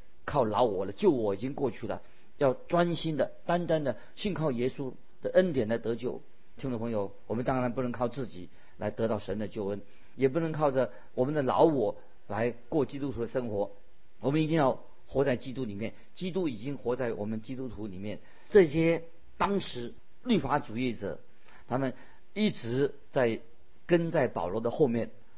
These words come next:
当保罗一离开的时候，他们就会对那些教会的信徒说：“啊，我们听到保罗弟兄说不要靠肉体，不要靠仪式啊。”保罗弟兄也说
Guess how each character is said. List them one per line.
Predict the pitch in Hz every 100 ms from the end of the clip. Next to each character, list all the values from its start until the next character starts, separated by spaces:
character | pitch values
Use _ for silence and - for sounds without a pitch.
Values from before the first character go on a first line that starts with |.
| -
当 | 165 123
保 | 113
罗 | 139
一 | 170
离 | 147
开 | 147 151
的 | 135
时 | 123
候， | 131 - - -
他 | 131
们 | 131
就 | 127
会 | 120 110 - - -
对 | 160 139
那 | 123
些 | 120 123 123 - - - -
教 | - 143 123
会 | 131
的 | 120
信 | 113 123
徒 | 120
说 | 113 127 127 - -
：“啊， | - 151
我 | 127
们 | 147 143
听 | 170
到 | 165 151 123 - -
保 | 113 120
罗 | 143
弟 | 160 151
兄 | 160 160
说 | 160 156 - - -
不 | - 170
要 | 160
靠 | 135 170
肉 | 175 165
体， | - - 98 98 - - -
不 | 180
要 | 139
靠 | 135 131
仪 | 110 127
式 | 143 170 127 - - -
啊。” | 107 107
保 | 104
罗 | 120 156
弟 | 165 151
兄 | 151
也 | 135
说 | 120 156